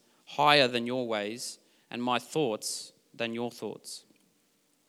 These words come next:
One Chronicles chapter twenty-nine and verse ten to twelve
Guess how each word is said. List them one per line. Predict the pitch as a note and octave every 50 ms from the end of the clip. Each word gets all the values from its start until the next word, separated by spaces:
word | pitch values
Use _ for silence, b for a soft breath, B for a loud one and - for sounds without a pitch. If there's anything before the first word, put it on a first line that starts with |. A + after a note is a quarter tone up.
| _ _ _ _ _ _ _ _ _ B B B B B B B B B B B B B B B _ _ _ _ _ _
One | - C#3+ D3 C3+
Chronicles | - - E3 F3 E3 - C#3+ C3 B2 A2 - - - - - - _ _ _ _ _ _ _ _ _ _
chapter | - - C#3+ - - -
twenty-nine | - C3+ B2 A#2+ A#2 A#2 A#2 A#2 A#2 A2+ A#2
and | A2+ G#2+
verse | A#2 A2+ A2+ A2 - - - - - -
ten | - - B2 A2
to | A2+
twelve | - - - - B2+ B2 A#2 A2 G#2 G#2 - - - -